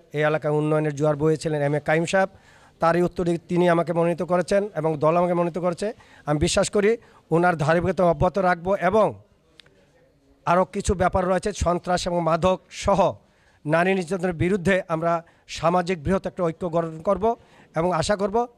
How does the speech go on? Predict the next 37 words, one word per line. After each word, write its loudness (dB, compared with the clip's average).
জনগণ, 2
আপনারা -2
যারা 2
ভোটার -2
রয়েছেন, 0
আপনারা 0
কষ্ট 0
হলেও 2
ভোট 0
কেন্দ্রে -2
যাবেন 0
এবং -4
ভোট 2
দিয়ে, -2
সঠিক -2
জায়গায় 0
ভোট 0
দিয়ে -2
আমরা 0
আমাদের 2
নির্বাচিত -2
করবেন, -2
এ -4
প্রত্যাশা -2
আমরা -2
ব্যক্ত -2
করছি। -6
সিটি -2
কর্পোরেশন 0
মেয়র 4
প্রার্থী 0
তাবিদ 0
আওয়াল, 2
ওনার 2
প্রতীক -4
ধানের 0
শীষ, -6